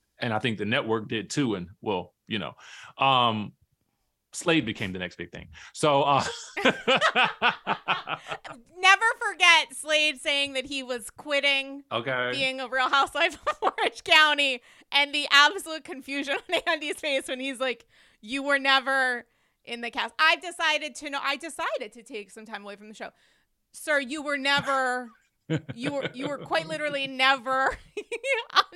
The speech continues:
Speaker 2: the show. You are not a Real Housewife of Orange County. You just have stooped a couple.
Speaker 1: Ridiculous.
Speaker 2: I mean,
Speaker 1: Ridiculous.
Speaker 2: ridiculous.
Speaker 1: And I,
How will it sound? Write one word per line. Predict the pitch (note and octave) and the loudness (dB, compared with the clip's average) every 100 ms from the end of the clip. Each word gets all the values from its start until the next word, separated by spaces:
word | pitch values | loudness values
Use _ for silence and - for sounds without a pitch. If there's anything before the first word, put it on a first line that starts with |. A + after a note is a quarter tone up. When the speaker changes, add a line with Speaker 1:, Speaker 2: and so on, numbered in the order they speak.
| A4+ - | -14 -6
Speaker 2:
the | G#4+ - | -6 -4
show. | D4+ D#4+ C#4+ B3+ | -2 0 0 -4
You | B3+ | -6
are | C#4 C4 | -6 0
not | C4 C4 | 2 2
a | |
Real | C4 A#3+ | 0 -2
Housewife | A#3+ A#3 A#3 | -2 -4 -8
of | G#3+ G#3+ | -8 -8
Orange | G#3 F#3+ | -8 -4
County. | A#3 G#3+ F#3+ - _ _ _ | -2 -2 -4 -12 _ _ _
You | A3+ G#3 | -18 -8
just | A3 G#3+ - | -8 -8 -10
have | A#3+ G#3 | -8 -8
stooped | - G#3+ F#3+ - - | -10 -10 -10 -16 -18
a | G3+ | -4
couple. | - B2+ | 2 4
Speaker 1:
Ridiculous. | B2+ B2+ A#2 G2 A2+ D#2+ | 4 4 0 0 -4 -4
Speaker 2:
I | C#2 - - - | -6 -8 -12 -14
mean, | - | -8
Speaker 1:
Ridiculous. | A2+ C3+ D3 B2+ - F#2+ C#2+ A#1 - - | 2 4 6 2 0 -4 -4 -6 -10 -12
Speaker 2:
ridiculous. | - - - | -14 -10 -4
Speaker 1:
And | D3 | 2
I, | D#3+ | 2